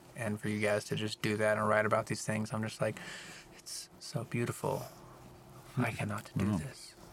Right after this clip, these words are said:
Speaker 2: And you said you're working on some of that too, yeah?
Speaker 1: I'm, I, that's, I'm really trying to push myself to do that because that's one thing I've always struggled with is, like,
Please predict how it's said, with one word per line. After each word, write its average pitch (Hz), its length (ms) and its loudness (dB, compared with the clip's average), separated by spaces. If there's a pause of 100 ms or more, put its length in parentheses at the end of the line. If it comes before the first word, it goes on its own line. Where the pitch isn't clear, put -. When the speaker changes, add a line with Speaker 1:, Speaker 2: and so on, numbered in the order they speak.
(120)
Speaker 2:
And 110 120 8
you 131 80 8
said 117 240 8
you're 104 120 12
working 113 280 10
on 85 120 10
some 87 140 8
of 82 80 10
that 78 160 8
too, 92 200 8
yeah? 104 60 10
Speaker 1:
I'm, 117 320 6
I, 110 120 8
that's, 117 280 8
I'm 107 140 10
really 110 200 8
trying 107 280 8
to 104 60 0
push - 240 4
myself 104 420 6
to - 100 0
do 113 200 6
that 107 240 8
because 104 280 2
that's 107 240 2
one 107 140 4
thing 104 240 2
I've 104 140 2
always 104 300 6
struggled 104 360 6
with 104 260 2
is, 107 220 -2
like, 113 240 0